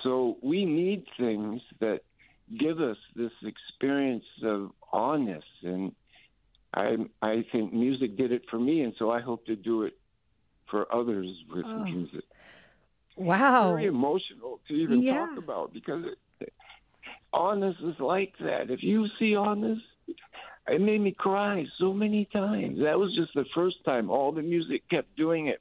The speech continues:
Speaker 1: for many years. All
Speaker 2: Oh,
Speaker 1: the
Speaker 2: what, what an
Speaker 1: music.
Speaker 2: incre-,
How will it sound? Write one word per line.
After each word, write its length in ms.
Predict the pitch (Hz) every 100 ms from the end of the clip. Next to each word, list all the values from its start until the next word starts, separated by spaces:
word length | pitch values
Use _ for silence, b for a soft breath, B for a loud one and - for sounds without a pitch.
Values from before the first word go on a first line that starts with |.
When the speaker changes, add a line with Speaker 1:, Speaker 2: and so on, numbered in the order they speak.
| -
Speaker 1:
for 60 |
many 280 | - 117 127
years. 460 | 123 113 151 - - -
All 120 | - 110
Speaker 2:
Oh, 40 | 226
Speaker 1:
the 60 |
Speaker 2:
what, 320 | 202 240 269 220 - _ - - -
what 140 | 262
an 100 | 254
Speaker 1:
music. 160 | 214 196
Speaker 2:
incre-, 220 | 185